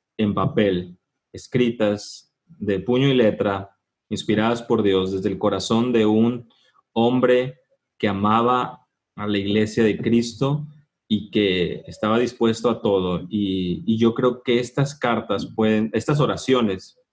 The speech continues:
las cartas, por supuesto, pero de manera específica, estas oraciones de los capítulos iniciales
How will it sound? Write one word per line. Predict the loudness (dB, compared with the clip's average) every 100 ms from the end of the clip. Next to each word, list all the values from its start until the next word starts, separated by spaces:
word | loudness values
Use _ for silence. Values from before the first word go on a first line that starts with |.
| _ _
las | -10
cartas, | -2 -2 -2
por | -4 -6
supuesto, | 0 0 0 0
pero | 2 2
de |
manera | 2 0 -2
específica, | -2 -4 -2 -4 -4 -6
estas | -4 -2
oraciones | 0 0 2 2 0
de |
los | -2 -4
capítulos | -6 -4 -2 -4 -2
iniciales | -4 0 0 0 -2 -6